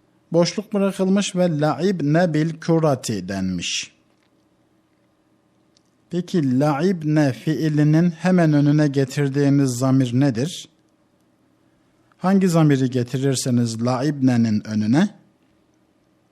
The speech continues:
mazi fiil ve muzari fiilin çekimini iyi öğrenmeyen ya da öğrendiyse de çok sık tekrar etmeyen bir öğrencimiz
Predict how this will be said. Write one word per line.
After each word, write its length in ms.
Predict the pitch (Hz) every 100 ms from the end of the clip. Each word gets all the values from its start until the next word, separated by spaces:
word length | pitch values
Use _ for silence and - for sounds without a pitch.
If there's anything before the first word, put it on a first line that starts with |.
| _ _ _ _ _ _ _ _ _
mazi 520 | 139 143 160 160 202
fiil 340 | 196 196 196 190
ve 100 | 175
muzari 640 | 160 147 160 156 160 196
fiilin 500 | 196 170 147 135 170
çekimini 560 | 170 147 - 160 156 160
iyi 260 | 131 151 -
öğrenmeyen 840 | 143 143 160 190 180 117 107 139
ya 180 | 160 151
da 140 | 151 127
öğrendiyse 680 | 147 156 165 190 196 160 147
de 120 | 165
çok 200 | - 190
sık 260 | - 175 160
tekrar 400 | - 156 170 156
etmeyen 500 | 180 185 156 131 123
bir 180 | 135 -
öğrencimiz 800 | 135 151 147 135 120 131 185